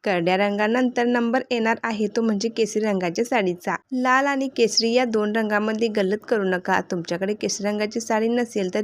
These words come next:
ती आत्ताच घेऊन टाका. बहुतेक जणींचा आवडीचा रंग म्हणजे मोरपंखी. नवरात्रीच्या आठव्या माळेला म्हणजेच एकोणतीस सप्टेंबरला तुम्ही मोरपंखी कलरची साडी नेसा.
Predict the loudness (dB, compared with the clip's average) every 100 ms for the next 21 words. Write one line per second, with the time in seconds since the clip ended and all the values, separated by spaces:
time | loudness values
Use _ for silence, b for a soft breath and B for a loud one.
0 | -4 -4 -6 -4 -4 0 0 0 0 -2
1 | 0 -4 -6 _ _ _ _ _ _ -2
2 | -2 0 -2 0 0 2 0 -2 -4 -2
3 | 0 0 -2 0 0 0 0 0 0 0
4 | 0 0 -2 -4 -4 -6 -6 b b _
5 | 0 2 4 2 0 -2 -2 -2 -2 0
6 | 0 2 2 0 0 0 0 -2 -4 -4
7 | -2 -4 -4 -2 -2 -2 -4 -2 0 0
8 | -2 0 0 2 0 -2 -4 -6 -4 0
9 | 0 -2 -6 -4 -2 0 0 0 0